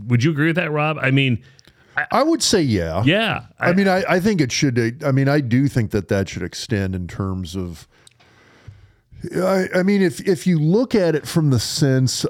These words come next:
Speaker 2: of, so a lot of people, I, and I get this from a lot of people, and it's always an interesting discussion for me because I think the gen-, the consensus of the general public watching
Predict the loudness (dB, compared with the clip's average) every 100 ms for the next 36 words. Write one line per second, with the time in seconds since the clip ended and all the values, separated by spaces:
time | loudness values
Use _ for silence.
0 | 0 2 2 2 0 -2 -8 -14 -18 _
1 | _ _ _ -20 -20 -20 -8 0 2 4
2 | 2 2 0 -2 -2 0 2 2 0 0
3 | 2 0 0 -2 -2 0 0 0 0 -2
4 | -2 -4 -2 -4 -2 0 0 0 -2 -2
5 | -2 -2 -4 -4 -6 -8 -4 -2 -2 -2
6 | -8 -8 -6 -4 -2 -4 -4 -4 -4 -6
7 | -4 -4 -4 -10 -12 -4 -2 -2 -6 -8
8 | -6 -8 -6 -4 -2 -2 -4 -6 -6 -8
9 | -8 -10 -6 -4 -2 -6 -8 -6 -4 -4
10 | -6 -8 -8 -4 0 -2 -4 -8 -10 -12